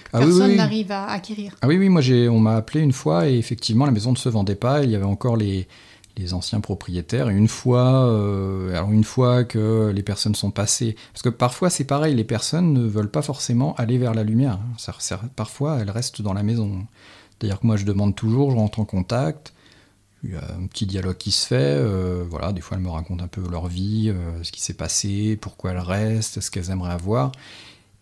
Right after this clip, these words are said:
Speaker 1: Et une fois que le, ça a été, que les personnes sont rassurées ou que, qu'il y a un petit message à passer, ça peut arriver, tout de suite, elles, elles partent.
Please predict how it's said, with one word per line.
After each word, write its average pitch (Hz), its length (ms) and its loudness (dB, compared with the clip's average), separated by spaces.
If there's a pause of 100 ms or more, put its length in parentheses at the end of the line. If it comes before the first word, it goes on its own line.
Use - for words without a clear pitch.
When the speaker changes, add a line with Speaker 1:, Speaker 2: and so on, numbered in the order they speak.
Speaker 1:
Et 135 120 2
une 113 120 6
fois 139 320 2
que 131 160 -2
le, 110 600 2
ça - 160 -6
a - 20 -2
été, 104 400 -2
que - 80 -8
les 104 60 -4
personnes 104 320 0
sont 107 140 -2
rassurées 110 760 0
ou 101 420 -2
que, 95 360 -6
qu'il 92 180 -6
y 98 60 -2
a 98 40 0
un 98 60 4
petit - 160 0
message 101 280 0
à 104 60 -2
passer, 95 260 -4
ça 95 140 -4
peut 90 140 -6
arriver, 85 340 -4
tout - 140 -16
de - 40 -14
suite, 127 220 -4
elles, 92 260 -4
elles 101 140 -2
partent. - 460 -6